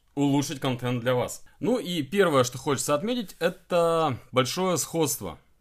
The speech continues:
вот этого ножа с ножом Benchmade Deja Vu. Многие это отметили в комментариях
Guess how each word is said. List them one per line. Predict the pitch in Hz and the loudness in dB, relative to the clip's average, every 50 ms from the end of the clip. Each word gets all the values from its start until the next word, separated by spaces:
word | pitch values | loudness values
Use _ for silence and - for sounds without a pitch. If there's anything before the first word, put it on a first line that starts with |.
| _ _ _ _ - _ _ _ - _ - - _ _ _ _ _ - | _ _ _ _ -20 _ _ _ -20 _ -20 -20 _ _ _ _ _ -8
вот | 107 120 | -6 -4
этого | 123 117 123 127 | -2 0 0 0
ножа | 135 147 151 147 196 220 233 226 | 0 -2 -2 -2 0 0 0 0
с | - - - - 165 170 175 180 175 160 127 - - | -2 -2 -2 0 0 2 2 2 2 2 0 -2 -6
ножом | 110 117 120 123 170 190 196 196 185 - _ _ _ - | -6 -6 -4 -2 -2 -2 -2 -2 -4 -8 _ _ _ -12
Benchmade | 110 117 127 127 - - 139 147 156 143 131 | -4 -2 0 0 0 0 0 0 0 -2 -2
Deja | 127 131 120 139 139 | -2 -2 0 2 2
Vu. | 131 131 104 - - - _ _ _ _ _ - - - - _ _ _ _ _ _ _ _ _ - | 2 2 0 -2 -6 -14 _ _ _ _ _ -20 -20 -20 -20 _ _ _ _ _ _ _ _ _ -2
Многие | 123 156 196 233 226 190 170 165 160 | 0 4 6 6 6 4 4 0 0
это | 160 - 160 | 2 2 2
отметили | 143 127 147 165 160 135 147 127 | -2 0 -2 -6 -4 -4 -4 -6
в | 123 - | -4 -2
комментариях | 143 143 147 147 156 156 147 127 123 127 - - - | -2 -2 0 0 0 0 2 2 0 -2 -2 -6 -20